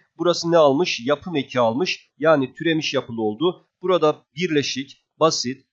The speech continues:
ve türemiş yapılı sıfatlar bulduk. Dolayısıyla bizim cevabımız D seçeneği oldu. Diğerine bakalım. Çalışkan öğrencilerden, öğrenciler isim, nasıl öğrenciler çalışkan? Bu bir sıfat.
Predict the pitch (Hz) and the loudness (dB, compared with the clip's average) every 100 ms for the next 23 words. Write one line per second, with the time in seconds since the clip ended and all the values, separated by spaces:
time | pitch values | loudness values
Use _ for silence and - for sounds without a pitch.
0 | _ 139 143 165 165 170 160 147 120 110 | _ -8 -6 -2 0 0 -4 -6 -8 -8
1 | 160 165 156 165 160 156 156 165 _ _ | -4 -2 -2 -2 -2 -4 -6 -8 _ _
2 | _ 165 170 180 - 135 120 139 143 165 | _ 2 2 2 -2 -4 -4 -4 -2 -2
3 | 139 117 110 107 147 170 - _ _ 156 | 0 0 0 0 -2 -2 -8 _ _ 0
4 | 165 147 123 110 113 160 170 _ - 139 | 0 -2 -6 -6 -2 -2 -4 _ -2 -2
5 | 92 87 _ _ 202 220 202 202 160 139 | -4 -14 _ _ 2 2 4 2 2 0
6 | 147 190 _ _ - 185 190 - 208 202 | -2 -4 _ _ -2 0 0 -2 0 2
7 | 175 170 143 156 151 135 98 - 160 175 | 2 0 0 2 2 0 -4 -4 -2 2
8 | 165 139 131 110 - 147 - 151 180 175 | 0 -2 -4 -4 -6 -6 -4 0 -2 -4
9 | _ - 175 185 175 143 131 117 117 107 | _ -2 -2 -2 0 2 2 -2 -4 -6
10 | - 160 147 - 139 170 165 _ _ 175 | -2 -4 -4 -4 0 0 -4 _ _ -2
11 | 165 131 - - 143 180 | -2 -4 -8 0 0 0